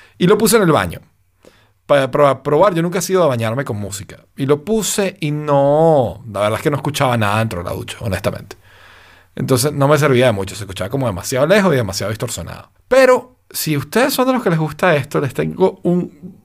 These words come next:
Bluetooth speaker que está realmente genial. Me pareció súper cool.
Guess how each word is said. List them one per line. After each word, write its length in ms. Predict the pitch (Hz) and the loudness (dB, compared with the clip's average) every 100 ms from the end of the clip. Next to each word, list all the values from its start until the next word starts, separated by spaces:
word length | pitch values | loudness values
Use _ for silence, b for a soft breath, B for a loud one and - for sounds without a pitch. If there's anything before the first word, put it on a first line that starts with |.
| - | -12
Bluetooth 480 | - 165 185 196 196 | -2 2 2 2 0
speaker 540 | 185 - 180 175 180 165 | 0 -2 -2 0 0 0
que 80 | |
está 340 | 131 - 139 - - | -4 -2 -4 -4 -8
realmente 880 | 180 226 240 233 302 247 220 196 196 | -2 0 2 2 0 2 2 2 0
genial. 420 | 156 151 104 76 | 0 0 -2 -4
Me 100 | 104 | -6
pareció 320 | 107 107 131 | -6 -4 -4
súper 300 | 156 165 - | -2 0 0
cool. 260 | 120 101 | -2 -2